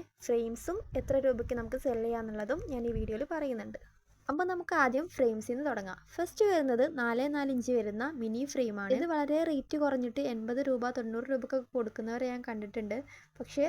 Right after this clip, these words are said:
അതിൽ നിന്ന് പ്രോഫിറ്റ് ഉണ്ടെന്നുണ്ടെങ്കിൽ അങ്ങനെ കൊടുക്കുന്നതുകൊണ്ട് കുഴപ്പമില്ല. അതല്ല എന്നുണ്ടെങ്കിൽ ഒരു നൂറ്റമ്പത് രൂപയ്ക്കൊക്കെ നമുക്കത്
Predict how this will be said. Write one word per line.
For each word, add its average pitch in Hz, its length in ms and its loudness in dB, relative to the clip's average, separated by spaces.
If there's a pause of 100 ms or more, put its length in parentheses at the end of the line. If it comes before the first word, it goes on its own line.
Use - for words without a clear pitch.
(120)
അതിൽ 240 160 -2
നിന്ന് 277 220 -2
പ്രോഫിറ്റ് 262 480 -2
ഉണ്ടെന്നുണ്ടെങ്കിൽ 285 640 -2
അങ്ങനെ 240 240 -4
കൊടുക്കുന്നതുകൊണ്ട് 220 520 -4
കുഴപ്പമില്ല. 208 460 -4 (420)
അതല്ല 220 280 0 (120)
എന്നുണ്ടെങ്കിൽ 269 400 -2
ഒരു 269 140 -4
നൂറ്റമ്പത് 233 540 -2 (100)
രൂപയ്ക്കൊക്കെ 233 540 -2 (180)
നമുക്കത് 226 300 -4